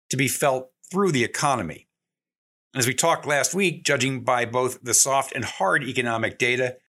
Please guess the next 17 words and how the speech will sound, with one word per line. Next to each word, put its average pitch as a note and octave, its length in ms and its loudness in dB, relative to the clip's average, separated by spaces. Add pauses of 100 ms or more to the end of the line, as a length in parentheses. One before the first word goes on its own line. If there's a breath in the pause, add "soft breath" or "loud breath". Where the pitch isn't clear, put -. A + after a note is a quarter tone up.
(220)
he D#3 180 0
is B2 160 4
succeeding. G#2+ 640 0 (640)
But E3+ 100 2
the F3 60 0
job D#3 320 2
is C3+ 100 0
not C3+ 320 0
done. D#2 320 -2 (580)
We C3 120 0
would B2 120 2
not A#2 200 2
expect - 380 0
a B2+ 40 0
pivot E3+ 400 0
this C3 240 2
year, A#2+ 360 0